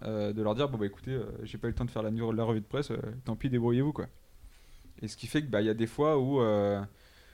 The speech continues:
où je rentrais tard du boulot parce que, euh, on avait eu un rush sur je sais pas quel dossier, machin, et que j'arrivais chez moi, il était minuit et demi, euh, une heure du mat et que là, je me rendais compte qu'il me restait encore deux ou trois heures de lecture à faire et de, et de,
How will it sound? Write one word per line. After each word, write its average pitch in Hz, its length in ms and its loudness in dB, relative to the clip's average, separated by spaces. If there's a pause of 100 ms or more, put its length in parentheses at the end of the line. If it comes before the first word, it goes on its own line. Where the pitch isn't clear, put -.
(200)
où 123 100 -4
je 123 100 -4
rentrais 120 320 -2
tard 127 220 0
du 123 140 -2
boulot 131 360 2
parce 127 200 -2
que, - 120 -4
euh, 123 240 2
on 107 140 -2
avait 110 260 0
eu 120 40 0
un 107 360 -2
rush 123 300 -4
sur 110 180 -6
je - 80 -10
sais - 60 -14
pas 117 120 -6
quel 117 180 -8
dossier, 113 280 -8
machin, 120 460 -4
et 104 80 -4
que 107 180 -8
j'arrivais 110 320 -6
chez 113 200 -10
moi, 120 180 -6
il 110 60 -8
était 107 180 -10
minuit 113 380 -6
et 113 40 -4
demi, 117 300 -4
euh, 101 120 -10 (720)
une 113 200 -6
heure 120 100 -4
du 120 140 -6
mat 135 220 -4
et 113 60 -2
que 117 140 -4
là, 120 120 2
je 127 100 0
me 113 60 2
rendais 113 200 -2
compte 135 220 -4
qu'il 113 140 -8
me 113 80 -4
restait 117 180 -8
encore 117 400 -4
deux 117 180 -6
ou 135 120 -4
trois 123 300 -2
heures 123 100 0
de 117 60 -2
lecture 117 420 -2
à 113 60 0
faire 127 320 -4
et 110 60 -6
de, 107 440 -4
et 113 40 -8
de, 107 180 -8